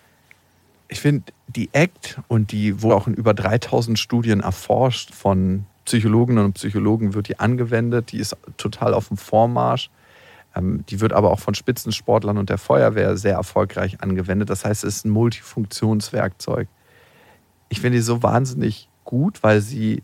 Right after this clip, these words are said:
das Beste aus der Therapiewelt vereint mit dem,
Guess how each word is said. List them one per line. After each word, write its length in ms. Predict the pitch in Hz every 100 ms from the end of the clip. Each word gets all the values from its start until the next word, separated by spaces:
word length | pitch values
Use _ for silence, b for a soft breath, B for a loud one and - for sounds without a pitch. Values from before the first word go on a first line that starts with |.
| -
das 180 | 113 -
Beste 500 | 110 127 - - -
aus 200 | 110 -
der 100 | 98
Therapiewelt 800 | 107 104 101 - 151 151 139
vereint 560 | - - - 110 127 135 -
mit 300 | 107 107 -
dem, 280 | 110 120